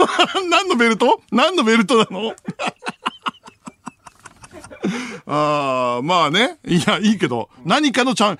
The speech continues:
人は何かのチャンピオンだからね。あー、それは。うん、人は何か、昔、幼稚園の頃の子供が作ってくれた誕生日プレゼントで作ったベルトしかないよ。泣けるやつ。<laughs> それを巻くしかないけど。いや、いいですけど。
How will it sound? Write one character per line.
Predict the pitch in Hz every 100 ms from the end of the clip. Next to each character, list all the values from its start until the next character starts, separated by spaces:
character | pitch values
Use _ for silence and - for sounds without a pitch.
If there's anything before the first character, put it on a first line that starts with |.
| -
人 | - 233
は | 269 262
何 | 320 285
か | 202
の | 151
チ |
ャ | 170
ン | 196
ピ |
オ | 143
ン |
だ | 98
か |
ら | 92
ね。 | 123 139 - -
あ |
ー、 | 117 120 107 107 _ -
そ | - 127
れ |
は。 | 123 113 104 _ _ _ _ -
う | 123 117
ん、 |
人 | - 214
は | 208
何 | 208 202
か、 | 160 - _ _ -
昔、 | 175 185 277 247 220 -
幼 | 202 302
稚 | 226 339
園 | 285
の | 175
頃 | 160 151
の | 139
子 | 151
供 | 156 175
が | 185
作 | - 202
っ | 180
て | 139
く | 135
れ |
た | 135 190
誕 | 180 156
生 | 156 165
日 | 156
プ | 165
レ |
ゼ | 160
ン | 147
ト | 123
で |
作 | - -
っ |
た | - 135
ベ | 123
ル |
ト | -
し | 123
か | 131
な |
い | 104
よ。 | 95 - - - _ -
泣 | 147 139
け |
る | 147
や | 151
つ。 | - - - -
<laughs> | 392 - - - - - - - - - - 220 214
そ | -
れ | 190 226
を |
巻 | 262 196
く | 156
し | -
か | -
な | 139
い | 135
け | 147
ど。 | 143 - - - - -
い | -
や、 | 160
い | 170
い |
で | 151
す | -
け | 107
ど。 | 107